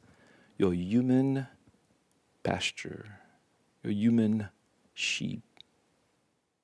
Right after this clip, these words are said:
your human flock. We come to you. We recognize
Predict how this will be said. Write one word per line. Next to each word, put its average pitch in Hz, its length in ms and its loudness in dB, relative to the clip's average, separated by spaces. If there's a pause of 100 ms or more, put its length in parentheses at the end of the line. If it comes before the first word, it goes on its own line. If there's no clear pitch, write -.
(2000)
your - 80 -6
human 107 440 2
flock. - 640 -8
We 104 200 -2
come 113 320 -2
to - 180 -12
you. - 380 -12 (1040)
We - 80 2
recognize 113 1120 6